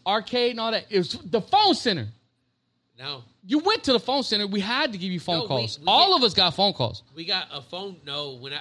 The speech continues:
Speaker 2: I went in two thousand four, the only phone call we
Speaker 1: I
Speaker 2: got
Speaker 1: went in two thousand two.
Speaker 2: was down on the quarter deck.
Speaker 1: Eh,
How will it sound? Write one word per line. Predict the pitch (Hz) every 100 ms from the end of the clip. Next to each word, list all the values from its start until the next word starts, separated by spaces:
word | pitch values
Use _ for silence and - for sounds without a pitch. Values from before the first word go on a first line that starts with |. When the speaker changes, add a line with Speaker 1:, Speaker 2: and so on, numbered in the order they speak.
| -
Speaker 2:
I | 147
went | 196 180
in |
two | -
thousand | 180 175 180 175
four, | 185 135
the | 123
only | 127 170 190
phone | 196 202
call | 196 202
we | 214
Speaker 1:
I | 214 320
Speaker 2:
got |
Speaker 1:
went | 370
in | 294
two | 311
thousand | 330 294 262
two. | 311
Speaker 2:
was | 165
down | 120 165 170 180
on | 170
the | 160
quarter | - 233 196
deck. | 139 107
Speaker 1:
Eh, | 208